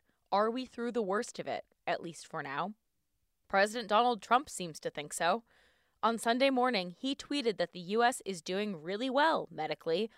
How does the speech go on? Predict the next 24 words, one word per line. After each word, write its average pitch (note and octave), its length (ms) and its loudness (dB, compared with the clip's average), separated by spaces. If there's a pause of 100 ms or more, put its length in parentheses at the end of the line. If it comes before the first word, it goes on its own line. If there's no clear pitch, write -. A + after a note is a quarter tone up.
on G3+ 200 0
solving G#3+ 420 2
the G#3+ 140 -4
coronavirus G3 680 0
situation. F#3 720 -6 (160)
It - 160 -2
will G3 200 0
happen. D3 400 -2 (960)
This C#4+ 240 -2
may B3+ 200 4
well D4 200 4
be C#4 160 -2
the C4+ 100 -2
week A#3 300 -4
where A3+ 140 0
we C4 120 -4
find B3 460 -4
out C#4 340 2
if - 180 -8
Trump G#3+ 380 -4
is - 220 -10
right. A#3 300 -4 (600)
Given C#4+ 240 -2
the F4 100 -6